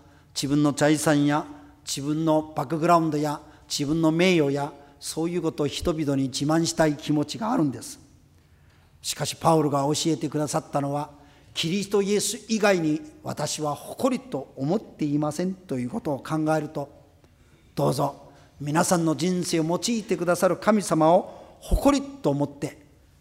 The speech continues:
今日もその神様に感謝、賛美、証しをする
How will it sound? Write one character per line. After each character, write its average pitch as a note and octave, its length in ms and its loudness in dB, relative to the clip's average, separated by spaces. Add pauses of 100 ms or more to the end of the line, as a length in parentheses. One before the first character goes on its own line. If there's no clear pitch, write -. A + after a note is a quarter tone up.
(200)
今 D3+ 160 2
日 C3 60 0
も C3+ 460 -4
そ - 240 -6
の D3+ 100 0
神 F3+ 240 0
様 D#3+ 260 0
に F3 220 -4 (160)
感 G#3+ 400 -2
謝、 F3 240 -2
賛 G3+ 540 -2
美、 F3+ 260 -8
証 - 420 2
し C4 40 6
を G#3+ 80 6
す - 120 -4
る D3+ 140 0